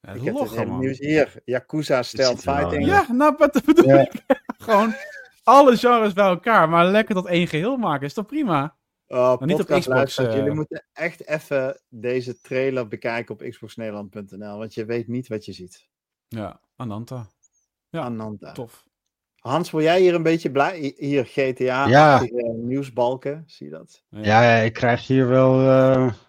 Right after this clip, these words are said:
Speaker 3: ik word hier wel een beetje opgewonden van zelfs, op een goede manier.
Speaker 2: <laughs>
Speaker 3: Gewoon, eh, ja, maar het ziet er zo goed uit en zo divers. En ja, natuurlijk zal het gejat zijn, maar laten we eerlijk zijn. Iets zoals, eh,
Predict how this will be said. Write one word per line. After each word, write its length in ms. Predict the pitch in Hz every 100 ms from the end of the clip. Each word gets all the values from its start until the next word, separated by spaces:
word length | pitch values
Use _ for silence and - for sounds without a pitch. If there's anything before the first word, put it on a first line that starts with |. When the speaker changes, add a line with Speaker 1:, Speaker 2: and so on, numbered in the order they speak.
| -
Speaker 3:
ik 80 | 117
word 140 | 127
hier 120 | 135 123
wel 140 | 127
een 60 | 117
beetje 220 | 117 135
opgewonden 460 | 151 - 113 92 87
van 260 | 92 90
zelfs, 360 | 87 92 85 -
op 80 | 95
een 80 |
goede 280 | 95 104 95
manier. 320 | 92 190 208 -
Speaker 2:
<laughs> 540 | 214 - - - -
Speaker 3:
Gewoon, 340 | - 110 113 110
eh, 480 | - - - - -
ja, 80 | 151
maar 100 | 151
het 60 | -
ziet 140 | 160
er 80 | 156
zo 280 | 165 196 208
goed 300 | - 160 151
uit 240 | 160 175
en 80 | 165
zo 260 | - 165
divers. 640 | 156 127 139 165 196 - - - - - _
En 240 | - 135 135
ja, 380 | 147 147 139 135
natuurlijk 540 | 127 135 117 - 165 160
zal 140 | 139
het 80 | 120
gejat 380 | - 120 127 135
zijn, 360 | - 101 98
maar 220 | 110 117 110
laten 340 | 120 123 104
we 60 | 110
eerlijk 260 | 131 127
zijn. 400 | - 98 92 95
Iets 140 | 107 -
zoals, 340 | 110 107 -
eh, 280 | 117 110